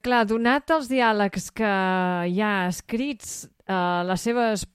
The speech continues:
poques, perquè són molt poques intervencions que fa, eh, en Jeff Goldblum com a Malcolm,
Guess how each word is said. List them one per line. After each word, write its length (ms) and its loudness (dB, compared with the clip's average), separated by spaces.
poques, 380 2
perquè 300 -4
són 180 -4
molt 220 -2
poques 500 -2
intervencions 800 -4
que 140 -4
fa, 180 -6
eh, 560 -6
en 140 -6
Jeff 240 2
Goldblum 600 -2
com 220 -4
a 80 0
Malcolm, 440 0